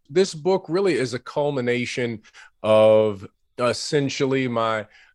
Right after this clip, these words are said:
uh, spiritual and theological beliefs and the need for our democracy to link love and justice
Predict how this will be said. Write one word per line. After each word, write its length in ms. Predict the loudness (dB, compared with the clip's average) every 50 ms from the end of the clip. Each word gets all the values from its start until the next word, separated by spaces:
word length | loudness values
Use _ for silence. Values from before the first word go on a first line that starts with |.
| _ -8
uh, 260 | -4 -2 0 0 0
spiritual 800 | -2 -4 -6 -8 -2 0 2 2 2 2 0 -2 -2 -2 -2 0 -2
and 200 | -2 -4 -4 -6
theological 840 | -4 -2 -2 0 0 -2 -2 -4 -8 -10 -8 -6 -6 -6 -6 -8 -8
beliefs 1040 | -8 -6 -4 -4 -2 -2 -2 -2 0 0 0 0 -2 -4 -6 -10 -10 -10 -12 -12 -14 -16 -12
and 540 | -8 -4 -2 -2 0 0 0 0 -2 -2 -2
the 240 | -4 -4 -4 -4 -4
need 680 | -2 -2 0 0 2 2 2 2 2 0 -2 -4 -8 -12 -16 -20 -20 -20 _
for 340 | _ -2 2 4 4 4 4
our 220 | 4 2 2 2
democracy 880 | 0 -2 -4 -2 -2 0 0 -2 -2 -4 -8 -8 -8 -8 -8 -8 -8 -8
to 160 | -6 -6 -6
link 640 | -6 -4 -4 -2 0 2 2 2 0 -2 -4 -6 -12 -14
love 640 | -10 -6 0 2 4 6 6 6 6 4 2 -2 -6 -8 -6
and 300 | -4 -4 -4 -4 -4 -4
justice 920 | -2 0 2 2 2 0 -4 -4 -4 -4 -4 -4 -6 -10 -12 -12 -16